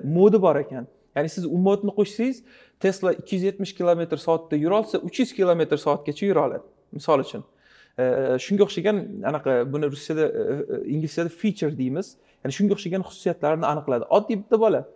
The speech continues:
oddiy bitta haker. E, shuni hisobga oladigan bo'lsak, imkonsiz narsani o'zi yo'q. Ayniqsa, virtual olamda. Virtual olamda imkonsiz narsani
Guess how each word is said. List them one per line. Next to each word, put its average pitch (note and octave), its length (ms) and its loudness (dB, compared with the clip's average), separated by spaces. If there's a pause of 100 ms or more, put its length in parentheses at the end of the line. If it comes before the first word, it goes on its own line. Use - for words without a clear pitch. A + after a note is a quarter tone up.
oddiy G3 260 -2
bitta G#3 120 -4
haker. F#3 360 -4 (680)
E, B2+ 100 4
shuni G#3 220 0
hisobga F#3+ 380 -2
oladigan F3 480 0
bo'lsak, G#3 240 0 (120)
imkonsiz F#3 680 -2
narsani E3 460 -4
o'zi D#3 320 -2
yo'q. B2 140 -6 (840)
Ayniqsa, A3 500 2
virtual G3+ 340 2
olamda. C#3+ 380 2 (840)
Virtual F#3 560 4 (100)
olamda D3+ 600 2 (800)
imkonsiz F#3 800 0
narsani D3+ 600 -6